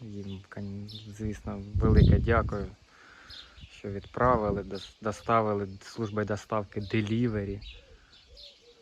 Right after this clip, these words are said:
За дві тисячі сто гривень доставочка. Ну, звісно, я зразу, відразу оплатив їм на рахунок кошти. Шістдесят тисяч він коштував, дві тисячі двадцять четвертий рік.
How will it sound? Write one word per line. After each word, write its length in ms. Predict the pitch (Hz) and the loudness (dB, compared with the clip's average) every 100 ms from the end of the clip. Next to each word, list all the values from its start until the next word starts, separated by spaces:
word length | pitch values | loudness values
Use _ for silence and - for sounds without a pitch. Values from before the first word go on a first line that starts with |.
| 453 _ _ _ _ _ | _ _ _ _ _ _
За 140 | 107 98 | -10 -10
дві 220 | 98 107 | -6 -6
тисячі 500 | - 123 - 101 107 | -4 -4 -4 -10 -12
сто 280 | - - 113 | -12 -6 -6
гривень 480 | 104 113 117 104 101 | -2 -2 -2 -4 -6
доставочка. 960 | 101 - - 120 113 104 - - 98 - - - _ _ _ _ - | -8 -8 -2 0 0 -4 -10 -16 -16 -18 -20 -20 _ _ _ _ -6
Ну, 180 | 110 | -4
звісно, 320 | 104 110 - 104 | -2 -4 -4 -4
я 180 | 104 | -2
зразу, 560 | 95 - 107 107 98 98 | -4 -2 0 0 -2 -8
відразу 460 | 98 101 104 98 101 | -6 -4 -4 -4 -6
оплатив 440 | 98 107 101 104 | -6 -6 -4 -6
їм 180 | 104 101 | -4 -6
на 120 | 104 | -6
рахунок 560 | 104 95 104 101 98 - | -6 -6 -8 -8 -8 -8
кошти. 560 | 117 123 - - 113 - _ _ - _ _ _ _ _ | -4 -2 -4 -8 -10 -12 _ _ -20 _ _ _ _ _
Шістдесят 640 | - 104 104 - 104 - | -20 -14 -12 -8 -10 -8
тисяч 380 | - 101 104 - | -12 -12 -12 -12
він 120 | 101 | -12
коштував, 600 | - 113 120 - 120 120 | -10 -6 -6 -6 -8 -6
дві 120 | 104 104 | -6 -8
тисячі 420 | 110 - 101 104 | -8 -12 -14 -12
двадцять 360 | 107 104 - | -10 -12 -14
четвертий 540 | - - 110 104 - 101 | -20 -8 -6 -6 -6 -6
рік. 280 | 113 131 | -6 -8